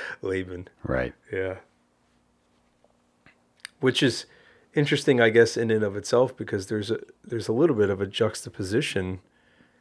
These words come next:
Speaker 1: there, and it doesn't really come to, to, f-, to full effect in, in this part of the story. It's a little bit further down the road, but, um,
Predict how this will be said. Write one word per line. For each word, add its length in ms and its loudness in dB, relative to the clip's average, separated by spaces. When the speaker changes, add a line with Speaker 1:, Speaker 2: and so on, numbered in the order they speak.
Speaker 1:
there, 300 6
and 140 6
it 140 -2
doesn't 240 10
really 180 8
come 260 2
to, 300 0
to, 140 -4
f-, 200 -10
to 100 -6
full 280 2
effect 500 0
in, 280 -8
in 200 -8
this 160 -2
part 280 -2
of 80 -6
the 80 -10
story. 460 -6
It's 160 -14
a 40 -6
little 220 -8
bit 240 -12
further 360 -2
down 220 -2
the 80 -4
road, 460 0
but, 280 -6
um, 340 -12